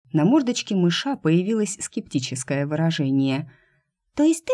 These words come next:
нашла способ активировать проклятие не через сто лет, а всего за пару секунд?»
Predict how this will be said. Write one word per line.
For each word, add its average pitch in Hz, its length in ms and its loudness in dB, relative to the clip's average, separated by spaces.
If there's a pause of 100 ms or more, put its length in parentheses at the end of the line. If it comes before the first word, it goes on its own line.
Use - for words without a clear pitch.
нашла 381 320 -4
способ 381 500 -6
активировать 311 680 0
проклятие 277 640 0
не 254 160 2
через 226 320 -6
сто - 260 -2
лет, 262 300 -2 (340)
а 339 100 -2
всего 381 300 -2
за 381 140 2
пару 381 240 0
секунд?» 427 560 -6